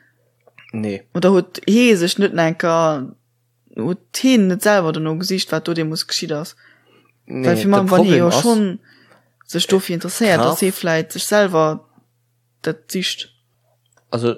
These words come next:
Speaker 1: das Problem ist, Graf vom, ähm, Mädchen, also vom Nata-, Natascha aus, ähm,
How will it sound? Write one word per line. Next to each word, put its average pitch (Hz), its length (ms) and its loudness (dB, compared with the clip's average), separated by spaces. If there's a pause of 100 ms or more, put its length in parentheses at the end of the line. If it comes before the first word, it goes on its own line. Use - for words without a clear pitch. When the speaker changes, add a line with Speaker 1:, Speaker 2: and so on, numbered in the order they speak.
(140)
Speaker 1:
das 117 120 -8
Problem 147 280 -2
ist, 117 240 -4
Graf 123 600 -4 (140)
vom, 113 640 -8
ähm, 104 640 -6 (120)
Mädchen, 113 440 -4
also 107 180 -12
vom - 200 -10
Nata-, 104 400 -8 (300)
Natascha 113 800 -4
aus, - 420 -6
ähm, 95 540 -8